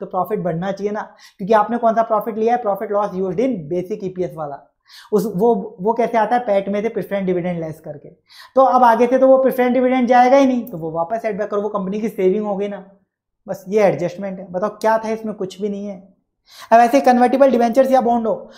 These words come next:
तो denominator में वही number of equity shares on conversion, numerator में क्या डिबेंचर्स, हम ये मान लें आज ही कन्वर्ट हो गए तो यानी फ्यूचर पे इन पे इंटरेस्ट पे नहीं होगा, इंटरेस्ट पे नहीं होगा तो वो हमारा बचेगा ना, तो प्लस कर दो इंटरेस्ट, आपका प्रॉफिट बढ़ेगा क्योंकि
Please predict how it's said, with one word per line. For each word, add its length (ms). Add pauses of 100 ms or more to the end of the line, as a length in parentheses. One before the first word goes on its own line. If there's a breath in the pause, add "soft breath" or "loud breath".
(140 loud breath)
तो 100
denominator 500
में 120
वही 180
number 240
of 140
equity 280
shares 200
on 120
conversion, 520
numerator 400
में 100
क्या 180 (440 loud breath)
डिबेंचर्स, 580 (100)
हम 160
ये 120
मान 220
लें 80
आज 180
ही 80
कन्वर्ट 340
हो 120
गए 240 (520 soft breath)
तो 60
यानी 220
फ्यूचर 280
पे 100
इन 100
पे 120
इंटरेस्ट 420
पे 100
नहीं 120
होगा, 220 (380 soft breath)
इंटरेस्ट 360
पे 100
नहीं 100
होगा 140
तो 80
वो 80
हमारा 240
बचेगा 380
ना, 140
तो 120
प्लस 280
कर 140
दो 100
इंटरेस्ट, 380 (320 loud breath)
आपका 200
प्रॉफिट 340
बढ़ेगा 340
क्योंकि 540